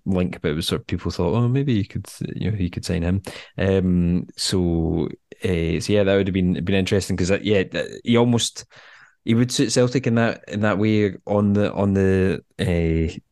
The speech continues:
in terms of the, their passing. Um, and I think they sort of lack that, that Kobayashi presumably has been brought in to, to be that, but the, the, they lack a sort of natural left-footed centre half in the, in their sort of first pick eleven. So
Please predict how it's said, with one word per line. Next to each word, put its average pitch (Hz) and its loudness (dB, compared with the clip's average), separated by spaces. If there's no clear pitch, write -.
in - -2
terms 90 0
of 90 2
the, 87 0
their 95 -2
passing. 90 -2
Um, 90 0
and 85 0
I - -4
think 90 -4
they 90 -2
sort - -6
of 90 -6
lack 90 -4
that, 95 0
that 87 0
Kobayashi 87 0
presumably 87 0
has 82 -2
been 85 -6
brought 80 -2
in 90 -2
to, 82 -4
to - -14
be 90 0
that, 87 2
but 85 0
the, 87 2
the, 87 0
they 90 0
lack 87 2
a - -8
sort 82 0
of 87 2
natural 85 0
left-footed 85 -2
centre 82 0
half 87 0
in 95 4
the, 80 2
in 85 2
their 80 2
sort - -8
of - -12
first 87 -4
pick - -4
eleven. 90 0
So - -2